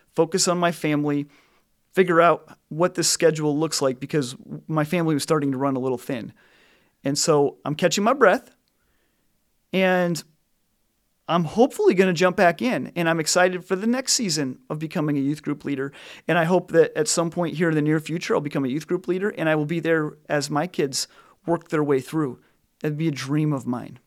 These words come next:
But it's a season, and I'm, and I'm recognizing that the past season has come to an end, and I'm trying to I'm trying to, to come to terms with that. I'm also in a tough season with some family.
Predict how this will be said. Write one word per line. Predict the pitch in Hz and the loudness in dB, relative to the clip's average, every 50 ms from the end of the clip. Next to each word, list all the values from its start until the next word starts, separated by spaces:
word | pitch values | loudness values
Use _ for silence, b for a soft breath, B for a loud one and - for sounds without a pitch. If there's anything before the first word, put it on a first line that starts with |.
| _ _ _ _ _ _ _ _ _ _ _ _ _ _ _ | _ _ _ _ _ _ _ _ _ _ _ _ _ _ _
But | - 151 156 151 - _ _ _ - | 0 0 0 0 -6 _ _ _ -10
it's | 180 - 190 | -10 -6 -4
a | |
season, | 185 - 233 233 190 - 120 123 | -4 -2 -2 -2 -2 -2 -2 -2
and | 139 143 | -2 0
I'm, | 147 143 143 B B B B B B B - | 0 -2 -4 B B B B B B B -4
and | 165 | -2
I'm | 165 170 165 | 0 2 2
recognizing | 160 175 175 - 175 175 165 156 156 151 156 165 156 147 | 2 2 2 0 -2 0 0 0 0 0 0 -2 -2 0
that | 143 143 143 - - | -2 -4 -4 -4 -6
the | 147 143 | -8 -6
past | - - 170 156 160 156 - | -6 -2 -2 0 0 0 0
season | - 180 165 151 170 151 | -2 -2 -2 -2 -2 -2
has | 147 135 | -2 -2
come | - - 156 151 | -4 -4 -4 -2
to | 151 151 | -2 -2
an | 143 147 | -2 -2
end, | 160 185 226 247 - | -2 -2 -2 -2 -2
and | - 185 196 | -4 -2 -2
I'm | 208 214 | -2 -2
trying | 208 - 240 240 233 214 | -2 -2 -2 -2 0 2
to | 226 226 226 226 b b b b b b b b b b b b b b b _ _ _ _ _ _ _ _ _ _ - | 2 0 0 -2 b b b b b b b b b b b b b b b _ _ _ _ _ _ _ _ _ _ -10
I'm | 196 - | -8 -4
trying | - 247 233 233 | -2 -2 0 0
to, | - - - | -2 -2 -4
to | - - - - 208 196 190 202 - - _ _ | -8 -12 -8 -6 -4 -4 -4 -6 -10 -14 _ _
come | - 220 226 | -2 -2 -2
to | 233 214 | 0 -2
terms | - 226 220 262 233 175 | -4 -2 -2 -2 -2 -2
with | 131 - | -8 -10
that. | - - - _ _ _ _ _ _ _ _ _ _ _ _ _ _ _ _ _ _ _ _ _ _ _ _ _ _ _ _ _ b b b b b b b b b b b | -12 -14 -16 _ _ _ _ _ _ _ _ _ _ _ _ _ _ _ _ _ _ _ _ _ _ _ _ _ _ _ _ _ b b b b b b b b b b b
I'm | 170 190 208 | 0 2 2
also | 233 247 - 269 262 | 2 2 2 2 4
in | 262 | 4
a | 262 | 2
tough | 254 - 247 240 233 | 2 2 0 0 0
season | - 226 214 208 220 226 208 | 2 0 0 0 0 -2 -2
with | 202 202 | -2 -2
some | - 220 208 | -2 -2 -2
family. | - - 143 147 220 285 247 - - - - | -2 -2 0 0 0 0 -2 -4 -8 -14 -20